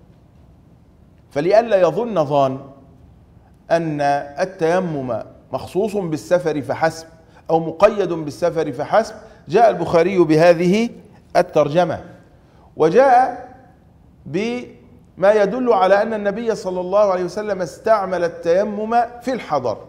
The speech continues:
وأنه استعمل التيمم بنفسه صلوات الله وسلامه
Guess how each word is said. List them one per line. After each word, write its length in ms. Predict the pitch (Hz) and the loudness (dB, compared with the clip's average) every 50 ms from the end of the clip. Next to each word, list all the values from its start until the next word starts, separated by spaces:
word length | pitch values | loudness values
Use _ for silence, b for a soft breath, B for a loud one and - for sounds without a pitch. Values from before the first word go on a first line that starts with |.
| - - - - b b b b b b b - | -20 -20 -20 -20 b b b b b b b -2
وأنه 380 | 135 170 190 202 208 180 170 | 0 0 0 0 -2 -4 -4
استعمل 480 | 165 - - 190 202 202 190 185 175 165 | -6 -6 -2 0 0 0 0 -2 -4 -4
التيمم 640 | 151 - - 156 165 185 185 180 170 160 156 147 | -4 -4 -4 -4 -2 -2 -4 -4 -8 -6 -6 -6
بنفسه 760 | 131 120 127 127 135 160 156 - - - 120 107 87 92 92 90 - - - - _ _ | -6 -6 -8 -6 -6 -6 -8 -10 -12 -14 -14 -12 -12 -12 -16 -16 -18 -20 -20 -20 _ _
صلوات 420 | - - 107 110 117 123 117 - | -12 -8 -4 -2 -2 -2 -2 -4
الله 340 | 110 110 110 123 131 120 110 | -6 -2 2 2 2 2 0
وسلامه 720 | 110 101 - 104 98 110 120 135 143 143 143 165 185 214 | -4 -6 -6 -4 -2 0 0 0 0 -2 -4 -4 -6 -6